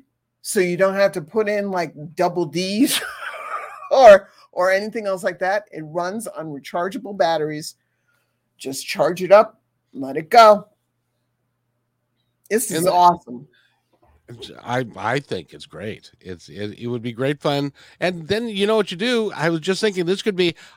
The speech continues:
Speaker 2: a batting machine for a young child that, uh, was, had a little plastic bat, and, and, uh, and you could load that up and, and do that with them too. Uh, that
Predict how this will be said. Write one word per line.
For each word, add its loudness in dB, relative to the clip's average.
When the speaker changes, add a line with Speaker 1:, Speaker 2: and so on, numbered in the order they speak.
Speaker 2:
a -2
batting -2
machine -2
for 0
a 0
young 0
child -2
that, -4
uh, 0
was, -4
had -6
a -4
little -4
plastic -6
bat, -6
and, -6
and, -2
uh, -4
and -4
you -6
could -8
load -4
that -6
up -10
and, -10
and -10
do -8
that -8
with -14
them -14
too. -12
Uh, -14
that -14